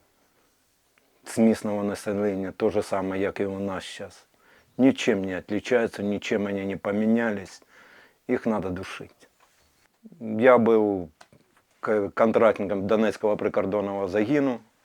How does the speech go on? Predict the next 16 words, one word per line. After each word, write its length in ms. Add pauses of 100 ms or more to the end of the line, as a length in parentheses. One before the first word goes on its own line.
(500)
Мы 140
выполняли 680
службу 720
на 640
Новотроицке. 840 (800)
Была 320
у 40
нас 200
позиция, 680 (2250)
и 220
в 260 (1200)
четыре 440
или 120
в 80
пять 300
утра 440